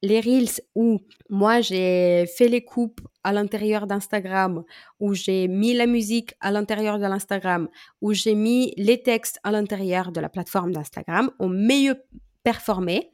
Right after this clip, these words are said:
que ceux où j'ai fait le montage tout beau, tout mignon, avec des textes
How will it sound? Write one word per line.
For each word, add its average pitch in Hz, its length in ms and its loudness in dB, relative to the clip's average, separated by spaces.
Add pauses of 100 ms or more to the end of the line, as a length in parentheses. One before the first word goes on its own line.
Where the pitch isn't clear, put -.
(440)
que 226 160 2
ceux 254 440 2
où 240 280 0 (340)
j'ai 208 240 2
fait 233 540 4
le 214 300 2
montage 254 840 0
tout 277 140 4
beau, 262 340 2
tout 269 220 -2
mignon, 247 640 2
avec 185 360 -4
des 220 200 -4
textes - 340 -4